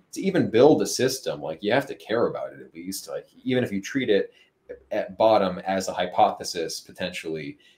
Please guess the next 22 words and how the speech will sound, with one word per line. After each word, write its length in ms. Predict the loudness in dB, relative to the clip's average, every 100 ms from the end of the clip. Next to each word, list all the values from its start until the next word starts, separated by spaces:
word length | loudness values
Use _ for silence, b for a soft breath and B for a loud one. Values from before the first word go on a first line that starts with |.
| _ -12
still, 760 | -10 2 6 8 6 0 -6 -6
like, 260 | -6 -6 -2
it 120 | -2
needs, 460 | 0 -4 -6 -10 -8
you 220 | -4 -2
have 260 | 0 -2 -2
to 220 | -4 -4 -8 -6
have 200 | -2 0
a 80 | 0
sensitivity 880 | 0 -2 -2 -6 -2 -2 -2 -4 -6
at 120 | -8
least 460 | -10 -10 -12 -12
to, 100 | -8
like, 320 | -4 -2 -4 -4
the 100 | -4
idea 320 | -2 -2 -4
that 160 | -2 0
maybe 440 | 2 2 0 -2
some 300 | -2 2 2
higher 420 | 4 4 4 2
thing, 400 | 0 -2 -2 -4
some 200 | -6 -6